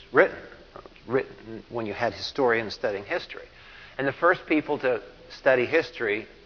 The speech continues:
you are told in the classroom, were the Greeks, Herodotus,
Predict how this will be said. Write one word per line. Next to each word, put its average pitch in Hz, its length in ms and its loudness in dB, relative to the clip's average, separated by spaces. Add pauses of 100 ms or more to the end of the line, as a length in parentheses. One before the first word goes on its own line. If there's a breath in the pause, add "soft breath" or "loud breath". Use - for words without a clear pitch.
you 123 160 2
are 110 100 0
told 113 340 0
in 98 40 -4
the 90 80 -8
classroom, 131 580 0 (520 loud breath)
were 120 100 0
the 123 100 0
Greeks, 151 440 0 (800 soft breath)
Herodotus, 117 680 2